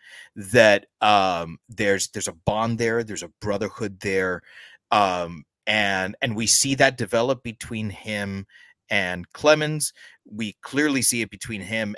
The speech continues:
and, uh, Abrams and Petrovsky and, and, and all the, and Olgarin and all the other crew members, but there is, there's something there, and it can't possibly be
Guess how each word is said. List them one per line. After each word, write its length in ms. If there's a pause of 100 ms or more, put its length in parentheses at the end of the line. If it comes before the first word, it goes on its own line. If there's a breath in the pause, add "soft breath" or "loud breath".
and, 400
uh, 460
Abrams 580
and 180
Petrovsky 720
and, 180
and, 220
and 100
all 180
the, 140
and 180
Olgarin 540
and 80
all 200
the 100
other 140
crew 200
members, 340
but 200
there 260
is, 300 (480 loud breath)
there's 240
something 560
there, 360 (280)
and 540
it 200
can't 360
possibly 760
be 360